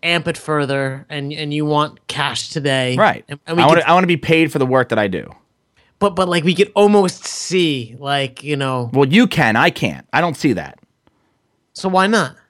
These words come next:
Speaker 2: Because I don't think that. I don't have that mindset. I don't have that future mindset. I'm doing, I do it blindly
Speaker 1: Do you,
Speaker 2: now
Speaker 1: do you
Speaker 2: becau-
Speaker 1: not, like, look to the future?
Speaker 2: Nope.
Speaker 1: Like
Speaker 2: And y-, I'll tell you why I don't look. I know,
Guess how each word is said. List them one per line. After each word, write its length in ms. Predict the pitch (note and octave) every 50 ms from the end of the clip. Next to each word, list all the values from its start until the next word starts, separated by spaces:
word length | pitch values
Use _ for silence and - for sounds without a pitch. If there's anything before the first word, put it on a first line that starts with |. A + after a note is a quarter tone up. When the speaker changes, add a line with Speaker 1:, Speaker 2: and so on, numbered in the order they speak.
| _ _ _ _
Speaker 2:
Because 320 | - D#3 - G3 F#3+ D#3+
I 200 | - C3+ D#3 E3+
don't 180 | F3+ F#3+ G3+ F#3
think 260 | - A3+ B3+ C#4 -
that. 220 | - B2+ G#2+ - A#2
I 60 | C3
don't 140 | D3+ D#3+ B2+
have 240 | - A#2+ A#2+ B2+
that 180 | B2 D3 D#3+ D3
mindset. 560 | E3 F3 A3 B3 A#3 A#3 - F#2 C#2+ A#1 - _ _ _ _ _ _ _ _ _ _ _ _ _ _ -
I 100 | - -
don't 120 | A3 A3
have 180 | G3 G#3+ G#3+ F#3+
that 140 | G3+ E3+
future 300 | - - G3 F#3 - F3+
mindset. 480 | D#3 D#3+ D#3+ D#3+ D#3 B2 - A#2 F2+ -
I'm 220 | - A2 C#3 D3 B2+
doing, 240 | D3 D#3+ E3 E3 E3
I 100 | D3 D3+
do 160 | C#3 E3 F3+
it 120 | F#3+ D3+
blindly 420 | C3+ D3+ D3 D3 D3 D3+ D3+ D3+ D3+
Speaker 1:
Do 60 | D3
you, 60 | C3
Speaker 2:
now 200 | C3 B2 A#2 A2+
Speaker 1:
do 60 | A2 B3
you 40 | A#3+
Speaker 2:
becau- 60 | -
Speaker 1:
not, 240 | E3 G3+ A#3 A3+ A3
like, 140 | G3+ G3 D#3
look 460 | D#3 D#3 D3+ D#3 E3+ F#3+ F#3 - - -
to 140 | - F3
the 80 | D#3 D#3
future? 400 | C#3+ - D3+ D3+ C#3 - - C#3
Speaker 2:
Nope. 220 | C#3+ F#3+ G#3+ G#3
Speaker 1:
Like 100 | F#3 D#3+
Speaker 2:
And 80 | D3+ D#3+
y-, 120 | F3 E3+ - D3+
I'll 140 | D3+ D#3+
tell 140 | D#3 - D#3
you 80 | D3+ D#3
why 220 | D3+ F3 A3 A3+
I 40 | D3
don't 200 | A2 G#2+ G#2+ G2
look. 160 | G#2+ G#2 - B2 A2+ G2+
I 140 | A#2+ C3
know, 360 | C#3+ D3 D#3 D#3 D#3 D#3 D3